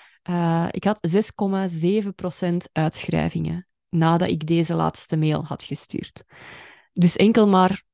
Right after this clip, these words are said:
uitschrijving op deze mail. En, eh, dat is veel hoger dan normaal.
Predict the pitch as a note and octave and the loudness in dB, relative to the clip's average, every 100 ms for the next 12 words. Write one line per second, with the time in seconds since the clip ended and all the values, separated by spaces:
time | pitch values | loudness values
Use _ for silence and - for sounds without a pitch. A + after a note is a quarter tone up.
0 | - F#3 G3 - F3 E3+ E3 F3 D3+ D3+ | -2 0 2 0 2 4 2 2 0 2
1 | D3+ D3+ D3 - - _ _ E3+ E3 E3 | 0 -2 -8 -8 -12 _ _ 0 2 4
2 | D#3 E3 D#3+ D#3+ G3+ F#3 E3 F3+ F3+ E3 | 2 2 0 0 2 2 4 4 4 0
3 | D#3 D#3 D#3 D#3 A3+ | -2 -2 -4 -4 -4